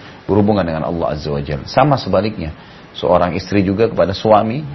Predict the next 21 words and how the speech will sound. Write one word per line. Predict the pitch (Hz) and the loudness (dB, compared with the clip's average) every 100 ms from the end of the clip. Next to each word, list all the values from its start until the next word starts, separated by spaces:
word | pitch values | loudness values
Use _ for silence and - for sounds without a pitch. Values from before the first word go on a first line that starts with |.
| - - | -12 -6
dia | - 90 | 2 4
harus | 92 104 - | 4 -2 -2
menyadari | 98 95 92 98 120 | 0 0 2 0 0
bahwasanya | 98 90 104 107 | -2 -2 -4 -6
suaminya | - 98 92 110 143 | -2 0 0 -2 -2
tanda | 123 107 113 | 0 0 0
kutip | 123 143 143 | 0 0 -2
adalah | 101 98 98 | -2 0 -2
titipan | 107 - - 110 | -2 -2 2 2
dari | 90 87 | 2 -2
Allah | - 90 78 | -2 -4 -6
Subhanahu | - - 113 107 98 | -8 -4 2 2 2
wa | 90 | 0
taala, | 87 113 147 160 - - - | 2 2 0 -6 -16 -20 -2
boneka | 98 107 127 185 - | 4 4 2 0 0
dari | 107 92 95 | 2 2 0
Allah | 98 104 147 175 - - - | -2 2 2 0 -14 -20 -2
yang | 98 101 | 0 0
dihubungkan | 95 104 104 107 127 180 190 196 202 - - | 0 -2 -2 -2 -2 0 0 0 -4 -12 -4
variabel | 117 110 101 95 98 | 0 2 2 0 -2
hukum | 113 113 139 190 | -2 0 0 -2